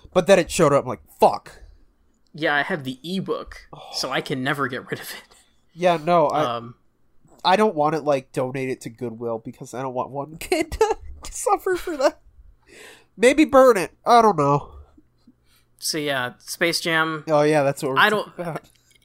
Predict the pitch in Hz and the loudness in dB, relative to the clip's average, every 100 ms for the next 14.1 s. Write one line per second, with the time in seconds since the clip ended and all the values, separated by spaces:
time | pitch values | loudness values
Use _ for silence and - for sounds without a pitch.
0 | _ _ _ _ _ - 175 - 151 180 | _ _ _ _ _ -4 -2 -2 -2 -2
1 | 151 175 190 180 151 143 127 131 127 127 | 0 0 0 -2 -6 -6 -8 -10 -10 -10
2 | 135 135 131 139 151 170 156 135 120 131 | -8 -4 -2 -2 2 2 2 0 -6 -10
3 | 120 - 123 117 120 120 120 117 - 117 | -14 -12 -12 -12 -14 -14 -14 -14 -16 -18
4 | 117 123 202 226 254 247 196 214 180 185 | -10 0 0 0 -6 -6 -4 -4 -2 -4
5 | 180 151 160 156 156 156 - 131 117 101 | -4 -4 -4 -4 -8 -10 -12 -12 -12 -18
6 | 90 - - - - - _ _ _ _ | -20 -20 -20 -20 -20 -20 _ _ _ _
7 | _ _ _ _ - 151 147 - - _ | _ _ _ _ -8 -2 -2 -4 -18 _
8 | 165 180 185 175 156 175 175 170 - 151 | -2 0 0 -2 -2 -2 -2 -4 -10 -8
9 | 147 120 123 117 123 - 110 69 - _ | -8 -10 -10 -12 -16 -18 -18 -16 -18 _
10 | _ _ _ _ - - - _ _ _ | _ _ _ _ -20 -20 -20 _ _ _
11 | - - - _ _ _ _ _ _ _ | -20 -20 -20 _ _ _ _ _ _ _
12 | _ _ - 127 117 113 123 120 _ _ | _ _ -12 -8 -8 -10 -12 -16 _ _
13 | _ _ _ _ 139 120 110 107 - 113 | _ _ _ _ -18 -16 -16 -16 -20 -20